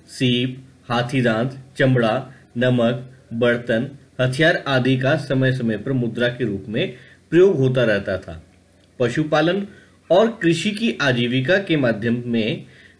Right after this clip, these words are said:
प्रयोग के साथ पशुओं और अनाज को भी संपत्ति के रूप में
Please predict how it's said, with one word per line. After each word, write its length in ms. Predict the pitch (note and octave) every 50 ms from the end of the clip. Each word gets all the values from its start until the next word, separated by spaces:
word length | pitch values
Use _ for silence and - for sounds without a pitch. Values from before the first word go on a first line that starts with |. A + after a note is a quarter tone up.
| _ -
प्रयोग 340 | D3+ D3+ D#3+ F#3+ G3 F#3+ -
के 120 | G#3+ G3+
साथ 280 | G3+ - C#3 A2+ A#2+ C3 - - - - - _ _ _ - -
पशुओं 500 | E3+ F#3 F#3 - - G#3+ A3 A3+ A3+ G#3+
और 140 | G#3 G3+
अनाज 460 | G3 - - D3+ D3 C#3+ D3 D#3 D#3 D3+
को 160 | - D3+ C#3+
भी 160 | B2 D3+ F3
संपत्ति 520 | E3+ - C3+ B2+ C3 C3 - - D3 D3+
के 140 | D3+ D3+ D#3+
रूप 240 | D#3 C#3 A2+ - - A2
में 260 | A2+ C3 G3 A#3 -